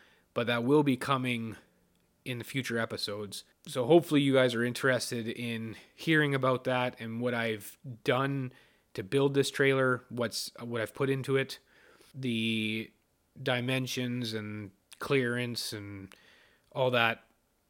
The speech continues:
fun information. So yeah, let me know. I would love to hear if you guys have run into this situation with your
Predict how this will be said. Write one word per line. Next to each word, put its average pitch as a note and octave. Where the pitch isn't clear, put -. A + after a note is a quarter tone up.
fun C3+
information. B2
So -
yeah, F#3+
let D3
me G3+
know. E3+
I C3+
would B2
love D#3
to D#3
hear E3
if D3
you D#3
guys C#3+
have C#3
run C#3+
into D3
this C#3+
situation C3+
with C3
your A#2+